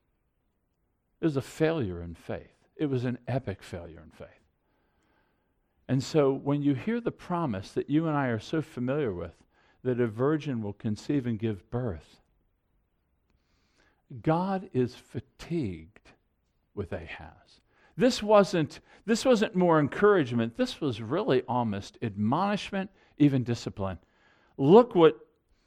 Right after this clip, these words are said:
Isaiah says. He says, "Hear then, O house of David." So I want you to hear this as almost a rebuke against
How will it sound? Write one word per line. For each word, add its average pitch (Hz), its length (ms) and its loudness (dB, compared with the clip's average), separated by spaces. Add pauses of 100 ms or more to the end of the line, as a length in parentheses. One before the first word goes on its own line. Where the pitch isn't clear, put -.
(360)
Isaiah 160 420 12
says. 135 340 6
He 147 80 6
says, 156 260 4 (200)
"Hear 247 360 8
then, 151 360 6
O 151 160 8
house 135 420 6
of 127 140 4
David." 120 460 4 (380)
So - 140 4
I 190 80 10
want 233 260 6
you 220 100 8
to 180 100 8
hear 190 280 6
this 151 240 0
as 147 140 0
almost 165 400 0 (140)
a 147 80 6
rebuke 131 720 0 (300)
against 104 480 -4